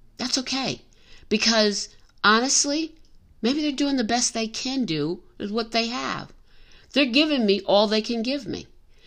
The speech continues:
So I try not to put any expectations on people.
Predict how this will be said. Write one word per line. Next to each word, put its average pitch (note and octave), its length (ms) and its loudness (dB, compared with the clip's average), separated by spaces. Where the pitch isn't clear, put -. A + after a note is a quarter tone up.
So A3+ 520 4
I C#4 160 2
try F#4 380 0
not D#4 240 -2
to G#3+ 80 -2
put G3 420 -4
any E3+ 220 4
expectations D3 800 -6
on A2+ 140 -8
people. - 440 -14